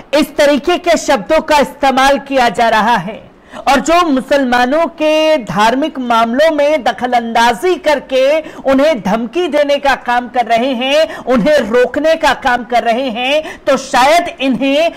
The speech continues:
संविधान पढ़ने की जरूरत है, जहां आर्टिकल ट्वेंटी फ़ाइव हर धर्म के लोगों को अपने तरीके से चीजों को करने की इजाजत देता है। और जैसे ही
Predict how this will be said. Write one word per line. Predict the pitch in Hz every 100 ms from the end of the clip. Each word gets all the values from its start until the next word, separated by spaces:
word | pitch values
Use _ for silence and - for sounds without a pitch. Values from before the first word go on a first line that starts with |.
| - -
संविधान | 262 254 220 226 254 269 -
पढ़ने | 233 220 240
की | 247 240
जरूरत | 185 214 208 208 -
है, | - - - - _ - - - -
जहां | 208 233 254 277 277 240
आर्टिकल | 262 262 311 339 339 339
ट्वेंटी | 320 285 277 285
फ़ाइव | - 269 262 320 370 349 - -
हर | 240 262
धर्म | 175 - 277 330 370
के | - 339
लोगों | 277 262 262 302 339
को | 339
अपने | 320 277 277 294 294 -
तरीके | 254 262 - 339 330
से | - 294 302 320 311 - -
चीजों | 294 302 247 370 349
को | 330 320 233 - - - - - -
करने | 262 269 330
की | 330 - 302 330 349 - - - 277
इजाजत | 262 277 262 262 294 269
देता | 254 233 247 220
है। | 160 214 - - _ - - - -
और | 233 233
जैसे | 262 262 254 339
ही | 254 285 311 330